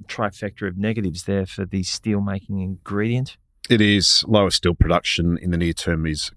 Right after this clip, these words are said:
Speaker 2: capping gains for iron ore futures. We saw them down zero point two percent to a hundred twenty-five point eight four U S dollars a tonne overnight. There's talk about a potential export tax on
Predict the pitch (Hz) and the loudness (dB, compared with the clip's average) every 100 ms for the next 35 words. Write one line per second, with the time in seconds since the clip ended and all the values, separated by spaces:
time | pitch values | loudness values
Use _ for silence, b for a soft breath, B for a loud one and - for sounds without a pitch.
0 | - - - - 80 73 80 82 82 - | -4 0 0 0 -4 -2 0 2 0 -4
1 | - 80 80 78 - 80 - - 87 - | -4 -2 -2 -4 -4 -4 -4 -4 -4 0
2 | 95 78 78 80 82 82 78 - 76 - | 0 0 0 0 0 -2 -2 -4 -6 -4
3 | 85 - - 82 - B B B - 95 | -4 -4 -2 -2 -4 B B B 0 4
4 | 104 90 - 82 - 87 78 - 76 - | 4 2 2 0 2 2 2 2 -4 -2
5 | 85 71 - 82 78 - 82 76 73 - | -6 -6 -4 0 0 0 -2 -2 -8 -4
6 | 80 80 80 85 82 B B B 92 - | -2 0 0 -2 -2 B B B -4 2
7 | 107 95 80 87 87 78 76 - 90 82 | 2 2 0 2 2 -2 -6 -2 -2 0
8 | 80 - 87 - - 78 - - 82 - | -4 -2 -4 -4 -4 -6 -4 -2 -2 0
9 | 80 | -4